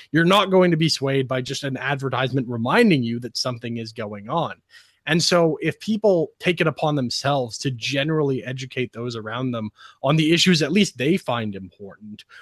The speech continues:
we can collectively absolutely outpower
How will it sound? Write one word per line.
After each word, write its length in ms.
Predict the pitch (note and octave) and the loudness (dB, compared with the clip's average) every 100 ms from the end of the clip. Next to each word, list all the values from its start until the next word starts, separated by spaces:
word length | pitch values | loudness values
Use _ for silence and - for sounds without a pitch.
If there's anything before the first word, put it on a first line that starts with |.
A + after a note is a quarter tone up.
| - - | -18 2
we 180 | F#3+ A3 | 4 4
can 720 | - - E3+ F3+ E3 C#3+ A#2+ _ | 0 -4 2 4 4 2 -2 _
collectively 760 | - C3+ D3+ - C3+ A2+ A#2 G#2+ | -2 0 0 -2 -2 -2 -6 -8
absolutely 920 | D3 F#3+ G3 E3 D3+ C#3 D3+ B2+ A#2+ A2+ | -2 0 0 -2 -2 0 -2 -4 -8 -6
outpower 720 | C3 A#2+ - A#2 B2+ A#2+ A2+ | -6 -6 -8 -6 -4 -4 -6